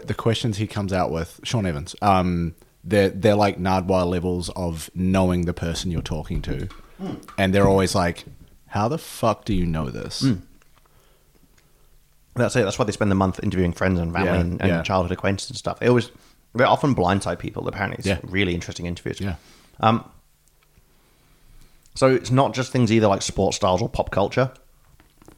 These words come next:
Speaker 2: Artists, architects, economists, composers, conductors, directors, journalists, novelists, playwrights, religious figures, and politicians have all been interviewed in Playboy regularly.
Speaker 1: Okay.
Speaker 2: Usually the interviews are very detailed and run to thousands of words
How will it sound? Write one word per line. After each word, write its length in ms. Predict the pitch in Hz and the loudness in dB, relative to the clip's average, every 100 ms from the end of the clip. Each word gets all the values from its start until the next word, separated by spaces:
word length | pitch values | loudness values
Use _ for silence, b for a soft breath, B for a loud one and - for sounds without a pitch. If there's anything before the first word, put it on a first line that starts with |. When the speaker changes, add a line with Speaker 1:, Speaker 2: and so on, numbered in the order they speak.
| - - | -14 -2
Speaker 2:
Artists, 600 | 123 123 131 120 - - - | 2 4 2 0 -2 -6 0
architects, 540 | 113 - 110 - - | 0 2 0 0 -4
economists, 500 | - - 117 110 - | -4 0 2 2 0
composers, 580 | - 101 101 104 101 104 | -2 -2 2 4 4 2
conductors, 520 | - 98 104 - 123 113 | 2 0 0 0 -2 0
directors, 480 | 104 104 - 104 | 0 0 0 -2
journalists, 500 | - 107 113 107 - | 2 2 4 2 0
novelists, 340 | 104 101 104 - | 0 2 0 -2
playwrights, 500 | - 104 104 90 - | 0 2 2 0 0
religious 260 | 113 117 | 0 -2
figures, 280 | - 104 107 | -2 0 0
and 100 | 95 | -2
politicians 560 | - 101 - 95 90 85 | -2 -2 -2 -4 -4 -6
have 100 | 95 | -8
all 160 | - 110 | -2 0
been 140 | 110 - | 0 0
interviewed 380 | 101 95 98 | -2 -2 -4
in 120 | - 90 | -4 -4
Playboy 400 | - 95 95 90 | -2 -2 0 -4
regularly. 460 | 82 - - - - - | -4 -8 -10 -12 -14 -12
Speaker 1:
Okay. 240 | 170 180 180 B B B B _ _ _ _ - | -8 -6 -8 B B B B _ _ _ _ 0
Speaker 2:
Usually 300 | 123 131 120 | 4 4 4
the 100 | 110 | 4
interviews 300 | 110 101 98 | 2 2 2
are 20 | 90 | 2
very 340 | 87 117 117 | 2 2 4
detailed 400 | 104 104 104 101 | 0 0 2 4
and 140 | 92 | 4
run 140 | 98 101 | 2 2
to 120 | - | -2
thousands 460 | - 98 98 98 90 | -6 0 0 2 -2
of 120 | 87 | 0
words 500 | 90 92 90 87 | 4 6 4 2